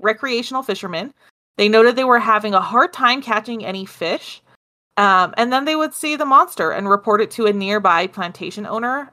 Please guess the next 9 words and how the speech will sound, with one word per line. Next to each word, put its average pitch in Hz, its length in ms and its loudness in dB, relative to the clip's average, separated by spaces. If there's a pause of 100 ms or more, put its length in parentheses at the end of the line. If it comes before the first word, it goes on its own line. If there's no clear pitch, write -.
uh, 175 180 -4
Bromlett 185 560 2
Bateman. 277 400 -6 (360)
Also, 185 320 0
Bromlett 175 480 0
Bateman 175 400 -10
was 170 180 -8
their 185 160 -2
boss. 170 480 -2